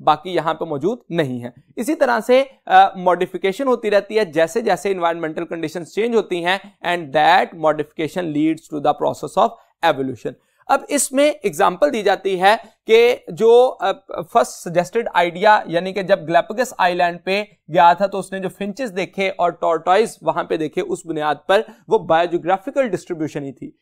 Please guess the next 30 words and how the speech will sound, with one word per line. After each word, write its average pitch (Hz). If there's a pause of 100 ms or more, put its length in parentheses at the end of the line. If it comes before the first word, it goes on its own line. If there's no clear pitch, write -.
(140)
यानी 175
कि 208 (280)
वो, 196
अ, 175
जो 170
गैलापागोस 165
आइलैंड 170
था 170
वो 196
मेनलैंड 190
से 208
सेपरेट 208
था, 214
स्लाइट 143
वेरिएशन 175
थी 233 (160)
और, 180
अ, 175
वहां 185
के 196
जो 196
इंडिविजुअल 175
थे 208
वो 208
यूरोप 165
के 190
इंडिविजुअल 160
से 202 (280)
टोटली 277
डिफरेंट 180